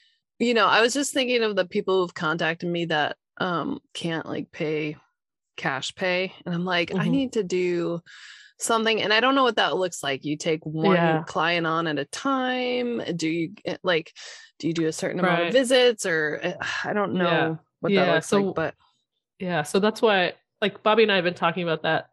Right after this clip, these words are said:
Speaker 2: here also because my new office is in, in Minneapolis, like, in the city. And there is, like, a large diverse group of, of people there. And yeah, how do I, how do I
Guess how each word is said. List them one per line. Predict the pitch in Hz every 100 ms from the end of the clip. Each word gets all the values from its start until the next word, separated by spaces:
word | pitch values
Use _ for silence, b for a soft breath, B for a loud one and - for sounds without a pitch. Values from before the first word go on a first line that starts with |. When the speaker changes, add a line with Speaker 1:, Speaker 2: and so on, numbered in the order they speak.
| _ _ _ _ _
Speaker 2:
here | - 208 190 180
also | 202 247 196 160
because | 165 185 170
my | 170 160
new | 165 175 202 -
office | 165 165 165 -
is | 180
in, | 247 254 247 B B _ _ b b _ -
in | 175 196
Minneapolis, | 220 277 311 170 156 -
like, | 180 -
in | 170 165 185
the |
city. | 180 - 214 160 160 B B B _
And | - 185 180 175 170 165 - - -
there | - 185
is, | 190 202
like, | 190
a | 202
large | 196 165 160 170 -
diverse | 180 - _ 175 175 165 - - 175
group | 175 170
of, | 175 165 -
of | 170 160 _ _ _ _
people | 233 254 196
there. | 160 160 160
And | 175 -
yeah, | 220 208
how | 165 185
do | 190 190
I, | 180 170 -
how | 196
do | 190 190
I | 180 170